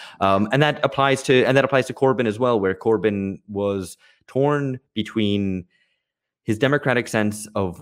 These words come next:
what, uh, of, of upholding the referendum and probably his own traditional Euroscepticism and a loyalty to party members who were predominantly in favor of remaining in the E U despite having lost the referendum. And he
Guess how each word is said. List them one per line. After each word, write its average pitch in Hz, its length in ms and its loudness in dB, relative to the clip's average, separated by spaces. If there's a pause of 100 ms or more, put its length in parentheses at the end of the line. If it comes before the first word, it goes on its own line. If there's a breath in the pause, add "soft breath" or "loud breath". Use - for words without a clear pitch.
what, 98 340 0
uh, 90 240 2
of, 98 180 0
of 101 160 -4
upholding 110 440 0
the 90 80 0
referendum 104 460 0
and 117 100 -4
probably 110 420 -2
his 92 160 -4
own 92 360 0
traditional 95 400 -2
Euroscepticism 82 920 -6 (140)
and 123 240 0
a - 100 -2
loyalty 110 540 2
to 90 240 -2
party 95 280 0
members 95 460 0
who 104 120 -4
were 90 260 0 (160)
predominantly 92 720 0
in 85 80 -4
favor 87 300 -2
of 82 100 -4
remaining 98 380 0
in 87 60 -4
the 82 80 -6
E - 20 -8
U 80 180 -6
despite 82 380 -6
having 85 240 -6
lost 80 260 -6
the 82 60 -10
referendum. 82 600 -4 (400 loud breath)
And 98 300 -2
he 135 540 0